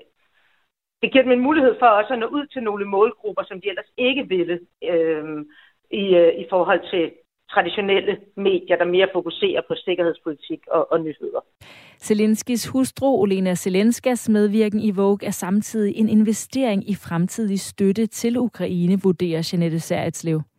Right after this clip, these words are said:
Speaker 1: Altså, hvis de, hvis de mister den internationale opmærksomhed, så mister de også på sigt, øh,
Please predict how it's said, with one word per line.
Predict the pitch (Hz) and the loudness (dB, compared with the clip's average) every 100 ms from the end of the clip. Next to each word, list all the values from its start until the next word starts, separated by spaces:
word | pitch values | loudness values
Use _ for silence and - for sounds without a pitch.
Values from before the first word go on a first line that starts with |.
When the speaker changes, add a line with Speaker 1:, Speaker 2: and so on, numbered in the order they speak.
| _ - | _ 0
Speaker 1:
Altså, | 208 226 | 2 2
hvis | 214 214 - | 2 0 -2
de, | 240 208 - - | -6 -8 -8 -4
hvis | 240 - | -4 0
de | 269 | 2
mister | 262 294 - 294 277 | 4 2 2 2 2
den | 247 | 2
internationale | 247 233 262 226 214 220 190 196 | 0 -4 -2 -2 0 0 0 0
opmærksomhed, | 196 196 - 240 202 196 - _ _ _ | 2 0 0 -4 0 0 -2 _ _ _
så | 254 | 0
mister | 233 240 240 262 233 | 2 2 0 -2 -2
de | 220 190 180 | 2 4 4
også | 196 254 233 - _ _ _ _ _ _ - | 2 0 -4 -4 _ _ _ _ _ _ -2
på | 220 - | -2 2
sigt, | 233 226 226 - _ - | 2 2 -4 -20 _ -4
øh, | 214 190 185 180 | -2 2 2 0